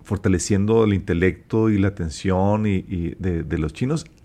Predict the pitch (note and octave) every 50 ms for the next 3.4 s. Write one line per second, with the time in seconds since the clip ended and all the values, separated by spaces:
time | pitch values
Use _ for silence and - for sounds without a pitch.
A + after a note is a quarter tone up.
0 | - - - F2 F2 - - - G#2+ G2+ G#2+ B2 - - - - G#2 G2 G2 F#2
1 | G2+ G2+ G#2 G2 - - - G#2 G2+ G#2 G#2+ G#2 G#2 F2 G2 - - - F#2+ F#2+
2 | G2 G2+ G2+ G2+ G2 - - - G2+ - - F#2 E2+ E2+ E2+ F2 F2+ F#2 F#2 E2+
3 | - - F2 F2 F#2+ G2+ G#2+ G#2+